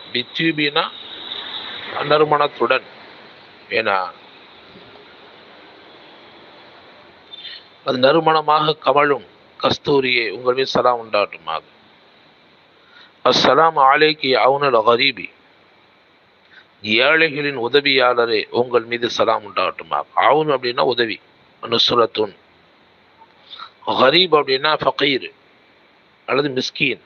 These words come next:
ரெண்டும் கொடுக்கலாம். ஏழைகளினுடைய உதவியாளரே. "அஸ்ஸலாமு அலைக்கி யா மாஹி துனூபி",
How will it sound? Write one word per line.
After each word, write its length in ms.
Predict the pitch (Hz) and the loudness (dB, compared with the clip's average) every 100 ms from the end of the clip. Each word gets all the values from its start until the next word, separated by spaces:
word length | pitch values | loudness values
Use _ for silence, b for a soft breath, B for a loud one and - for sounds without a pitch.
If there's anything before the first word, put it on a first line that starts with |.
| _ _ - | _ _ -10
ரெண்டும் 200 | 117 139 | -4 -2
கொடுக்கலாம். 440 | 131 107 82 80 - _ _ B B - | -2 -4 -4 -8 -8 _ _ B B -6
ஏழைகளினுடைய 800 | 113 123 151 147 139 131 120 147 | 0 2 2 0 -2 -4 -2 0
உதவியாளரே. 840 | 123 120 123 110 95 85 80 76 - _ _ _ _ _ _ _ _ _ _ - B B B - | 0 -2 -2 0 -2 -4 -8 -12 -18 _ _ _ _ _ _ _ _ _ _ -18 B B B -4
"அஸ்ஸலாமு 560 | - - 135 180 180 147 | 0 2 2 2 2 2
அலைக்கி 320 | 156 180 180 156 | 4 2 0 0
யா 160 | 151 139 | 0 2
மாஹி 320 | 143 156 143 123 | 2 2 -4 -2
துனூபி", 540 | 143 156 151 113 82 | -2 0 -2 -4 -8